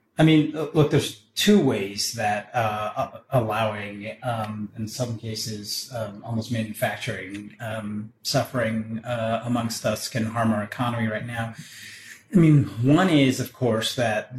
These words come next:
the spending that would have happened won't happen. And our economy depends heavily on consumer spending. And,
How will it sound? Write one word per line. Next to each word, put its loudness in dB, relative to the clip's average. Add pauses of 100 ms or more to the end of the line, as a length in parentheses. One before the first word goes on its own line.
(160)
the 4
spending 2
that 0
would -4
have -8
happened -4
won't -6
happen. -6
And -2
our 4
economy 0
depends -6
heavily 0
on -4
consumer -4
spending. -4
And, -4